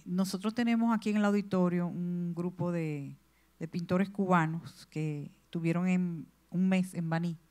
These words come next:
eh, remozando los murales de nuestra alcaldía y se tienen que retirar. Yo quiero darle las gracias a ellos, quiero que se pongan de pie, por favor. Eh, diri-,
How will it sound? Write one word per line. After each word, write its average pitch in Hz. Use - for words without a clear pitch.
eh, 151
remozando 185
los 175
murales 175
de 170
nuestra 170
alcaldía 175
y 170
se 180
tienen 202
que 214
retirar. 202
Yo 170
quiero 190
darle 185
las 185
gracias 180
a 165
ellos, 180
quiero 185
que 190
se 190
pongan 185
de 185
pie, 170
por -
favor. 170
Eh, 175
diri-, 190